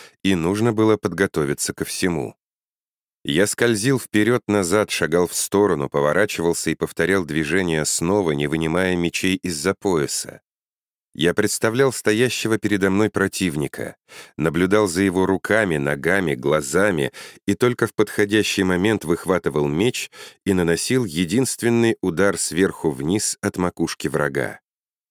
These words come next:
Выпрямившись, я убирал катану в ножны и начинал заново.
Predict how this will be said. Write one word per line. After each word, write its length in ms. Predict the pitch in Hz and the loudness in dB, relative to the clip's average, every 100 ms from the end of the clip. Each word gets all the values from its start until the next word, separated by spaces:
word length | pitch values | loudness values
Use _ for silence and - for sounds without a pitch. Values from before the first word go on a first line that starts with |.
| - | -8
Выпрямившись, 920 | - 98 139 135 131 120 - 113 - | 0 2 2 2 2 0 0 0 0
я 160 | 80 120 | 2 2
убирал 360 | 113 101 113 | 4 2 2
катану 440 | 104 101 107 101 90 | 0 0 2 2 0
в 100 | 71 | 0
ножны 480 | 82 120 113 117 - | 0 0 2 0 0
и 100 | 101 | 0
начинал 480 | 98 - 92 92 87 | 0 0 0 0 0
заново. 560 | 71 80 65 57 53 | 0 -2 -2 -6 -10